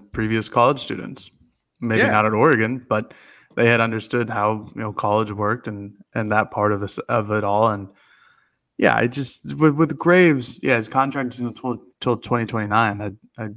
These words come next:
Speaker 1: would be kinda honestly surprised if he wasn't here until then. Um, you know, the fans love him. I think he's a, I think he's a good coach in his own right. Um, and,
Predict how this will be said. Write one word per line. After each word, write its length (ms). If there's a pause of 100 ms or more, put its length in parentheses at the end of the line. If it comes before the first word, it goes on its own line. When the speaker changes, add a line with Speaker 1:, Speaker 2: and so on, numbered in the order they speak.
(120)
Speaker 1:
would 140
be 180 (340)
kinda 240
honestly 400
surprised 500
if 100
he 80
wasn't 380
here 220
until 320
then. 280 (600)
Um, 500 (200)
you 140
know, 60 (360)
the 80
fans 340
love 180
him. 440
I 180
think 160
he's 160
a, 100 (140)
I 160
think 160
he's 140
a 60
good 180
coach 260
in 60
his 160
own 180
right. 300 (480)
Um, 500 (1040)
and, 320